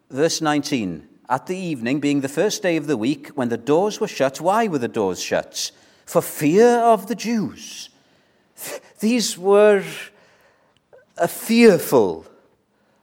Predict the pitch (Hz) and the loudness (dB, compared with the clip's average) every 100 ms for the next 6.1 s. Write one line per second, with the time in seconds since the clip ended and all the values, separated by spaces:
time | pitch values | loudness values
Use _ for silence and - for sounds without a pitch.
0 | _ - 202 226 - 208 220 220 - 139 | _ 0 0 0 0 4 4 2 -4 -8
1 | 101 92 117 - 113 87 76 _ _ 196 | -8 -12 -14 -10 -10 -10 -14 _ _ 2
2 | 190 202 196 - 180 170 208 170 101 - | 4 4 2 2 0 0 -2 -2 -4 -6
3 | 156 185 196 - - - 170 160 165 160 | 2 2 2 -6 -10 -8 0 4 4 2
4 | 151 - - - 180 170 170 180 175 175 | -2 -14 -20 -6 -2 -2 -2 -4 -4 -4
5 | 185 175 165 135 117 107 - 135 139 139 | -6 -6 -4 -4 -4 -8 -6 -2 -2 -2